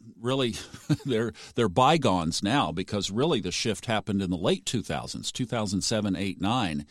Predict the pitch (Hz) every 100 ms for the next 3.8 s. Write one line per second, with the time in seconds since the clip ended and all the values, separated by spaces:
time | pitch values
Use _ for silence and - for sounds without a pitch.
0 | - - - 87 104 98 92 80 _ _
1 | 101 85 113 98 104 - - - 120 160
2 | 139 143 113 123 117 120 104 101 110 98
3 | 101 98 98 90 87 95 92